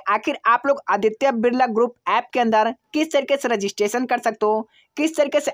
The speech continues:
आप लोग अकाउंट क्रिएट कर सकते हो और किस तरीके से आप लोग इन्वेस्ट करके पैसा कमा सकते हो और किस तरीके से आप लोग without इन्वेस्टमेंट के पैसा कमा सकते हो।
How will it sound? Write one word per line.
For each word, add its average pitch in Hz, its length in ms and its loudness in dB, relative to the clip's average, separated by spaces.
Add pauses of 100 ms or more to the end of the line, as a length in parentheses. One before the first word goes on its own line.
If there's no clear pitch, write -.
आप 226 180 0
लोग 254 200 0
अकाउंट 226 320 0
क्रिएट 240 220 0
कर 233 140 -2
सकते 214 240 -2
हो 208 240 0 (220)
और 269 140 4
किस 320 260 0
तरीके 294 260 2
से 285 100 -4 (100)
आप 240 200 2
लोग 262 220 0
इन्वेस्ट 220 400 0
करके 247 220 -2
पैसा 240 260 0
कमा 220 200 0
सकते 208 260 -4
हो 208 180 0 (240)
और 269 140 2
किस 339 260 0
तरीके 302 240 2
से 294 120 -2 (100)
आप 254 220 2
लोग 247 220 2
without 240 340 2 (100)
इन्वेस्टमेंट 247 440 0
के 269 80 -2
पैसा 226 260 0
कमा 190 180 0
सकते 135 240 -6
हो। 87 100 -4